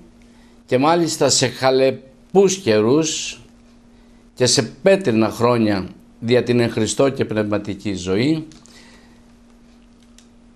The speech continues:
πρέπει να φέρουμε τον Τίμιο Σταυρό και να λέμε ότι ανήκομεν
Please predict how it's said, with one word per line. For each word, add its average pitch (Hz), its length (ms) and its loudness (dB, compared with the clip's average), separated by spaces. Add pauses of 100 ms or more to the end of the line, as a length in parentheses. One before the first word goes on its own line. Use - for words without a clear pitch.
(220)
πρέπει 135 220 -2
να 139 140 0
φέρουμε 175 340 0
τον 156 220 0
Τίμιο 156 340 2
Σταυρό 143 580 -2 (920)
και 123 100 0
να 120 120 2
λέμε 139 240 4
ότι 127 180 0
ανήκομεν 123 560 -2